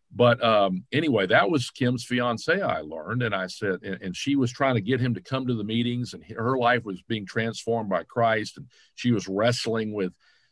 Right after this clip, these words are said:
"Should I be engaged to this person? Am I ready to get married? Is Christ really gonna be at the center of our relationship?" And she was having all kinds of doubts. And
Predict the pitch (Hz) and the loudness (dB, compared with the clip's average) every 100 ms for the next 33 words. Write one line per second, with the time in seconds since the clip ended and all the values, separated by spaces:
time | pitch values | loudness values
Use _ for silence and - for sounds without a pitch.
0 | - - 123 120 117 113 110 95 110 113 | -12 0 6 6 6 4 0 2 2 2
1 | 101 107 104 - 107 104 - 101 107 110 | -4 -8 -8 -4 -4 -2 -2 -2 2 2
2 | 107 104 101 104 104 95 104 107 104 104 | 2 0 -2 -4 -4 -2 0 2 2 -2
3 | 92 - - 117 107 101 107 104 110 95 | -8 -8 2 2 2 -2 -2 -2 -2 -2
4 | 98 95 - 113 110 98 101 98 98 101 | -2 -4 -2 0 0 2 4 4 2 -2
5 | - 104 92 165 - 113 - 117 - 117 | -2 -10 -6 -6 -4 -8 -4 -4 2 0
6 | 101 98 117 113 110 92 82 80 95 117 | 2 -2 -2 -2 -4 -4 -8 -4 -4 -4
7 | - | -14